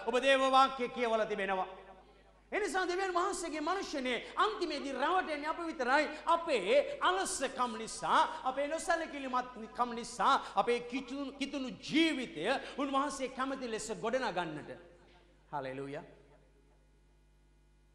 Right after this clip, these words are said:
මේ අවුරුද්ද ස්වාමින් වහන්සේගෙන් අපට ලැබුණේ අපේ ජීවිතේ යම් වෙනසක් උන්වහන්සේ බලාපොරොත්තු වෙන නිසායි.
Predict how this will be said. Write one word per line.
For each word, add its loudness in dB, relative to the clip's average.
මේ -6
අවුරුද්ද -8
ස්වාමින් -10
වහන්සේගෙන් -10
අපට -10
ලැබුණේ -10
අපේ -8
ජීවිතේ -12
යම් -10
වෙනසක් -12
උන්වහන්සේ -12
බලාපොරොත්තු -10
වෙන -18
නිසායි. -18